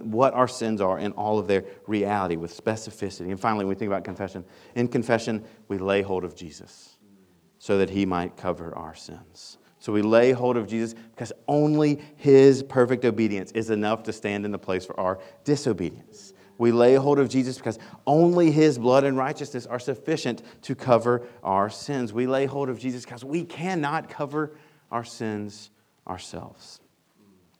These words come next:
We, we can put it this way. Covering our sins ourselves would be like trying to steal an airplane and trying to bury it in a sandbox,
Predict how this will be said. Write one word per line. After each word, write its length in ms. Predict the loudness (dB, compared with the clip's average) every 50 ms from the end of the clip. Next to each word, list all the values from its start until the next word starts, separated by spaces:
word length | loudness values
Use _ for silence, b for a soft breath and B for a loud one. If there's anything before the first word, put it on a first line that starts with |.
| -20 -12
We, 120 | -8 -8 -4
we 140 | -4 -2 -2
can 100 | -2 -2
put 140 | -2 -2
it 100 | -2 -2
this 180 | -4 -6 -8 -8
way. 180 | -8 -8 -10 -10 b b b b b b b b b b -4
Covering 560 | 4 8 8 8 8 6 2 4 4 2 2
our 180 | 2 2 2 2
sins 340 | 2 0 0 0 2 2
ourselves 480 | 2 2 0 0 0 2 2 2 0 -2
would 80 | -2 0
be 100 | 2 4
like 220 | 4 4 2 2
trying 220 | -2 -6 -4 -4
to 60 | -4 -4
steal 300 | -6 -4 -4 -2 -2 -2
an 80 | -4
airplane 580 | -4 -4 -6 -6 -6 -6 -8 -8 -8 -8 -10 -14 _ b b b b b b b b
and 100 | -14 -10
trying 180 | -6 -6 -4 -4
to 60 | -4
bury 280 | -4 -2 -2 -2 -2
it 80 | -4 -6
in 140 | -8 -12 -14
a 40 | -14
sandbox, 880 | -16 -18 -18 -18 -18 -20 -20 -20 -20 _ _ _ _ -20 -20 -20 -20